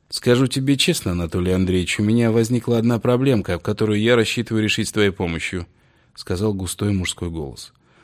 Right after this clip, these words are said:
"Но для начала маленький подарок. Можешь взять хмыря, он мне больше не нужен". "Какого ещё хмыря?" "Того плюгавого подпольщика, что подвязается на взломе виртуальной реальности". "Да, Анатолий Андреевич, да,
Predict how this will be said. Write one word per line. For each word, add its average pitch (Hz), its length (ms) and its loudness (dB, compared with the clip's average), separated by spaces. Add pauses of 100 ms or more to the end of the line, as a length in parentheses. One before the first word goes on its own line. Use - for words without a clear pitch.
"Но 123 160 0
для 123 160 6
начала 135 440 4
маленький 110 500 2
подарок. 73 580 -8 (220)
Можешь 123 440 2
взять 113 360 2
хмыря, 92 500 0
он 104 180 0
мне 101 140 0
больше 98 340 -2
не 95 120 0
нужен". 76 400 -8 (760)
"Какого 95 360 -2
ещё 82 220 -4
хмыря?" 87 420 -4 (800)
"Того 143 200 2
плюгавого 156 500 8
подпольщика, 156 680 2
что - 180 -2
подвязается 135 640 2
на 131 120 2
взломе 135 340 2
виртуальной 135 560 2
реальности". 143 680 2 (600)
"Да, 76 400 2
Анатолий 95 480 2
Андреевич, 78 440 -4
да, 92 360 -2